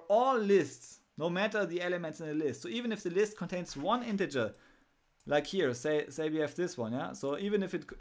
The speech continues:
ha-, contains only a single integer or a single non-string element, it will throw this error. So, um, uh, so Guido said that if, if you would have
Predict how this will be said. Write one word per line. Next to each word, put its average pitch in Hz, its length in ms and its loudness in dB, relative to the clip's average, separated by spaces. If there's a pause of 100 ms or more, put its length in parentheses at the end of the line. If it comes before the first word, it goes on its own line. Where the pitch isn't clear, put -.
ha-, - 320 -8
contains 170 300 -6
only 175 240 -6
a 156 40 -2
single 214 300 -2
integer 185 400 -2
or 113 160 0
a 117 40 -4
single 185 320 -2 (580)
non-string 175 680 0
element, 139 540 -4
it 156 160 -10
will 160 160 2
throw 151 360 0
this 151 200 -2
error. 139 320 -2 (320)
So, 156 420 6
um, 143 380 0 (960)
uh, 131 300 0
so 147 340 4 (1160)
Guido 196 340 4
said 156 340 2
that 143 200 -2
if, 220 360 -2
if 196 200 0
you 185 120 2
would 175 160 2
have 180 420 0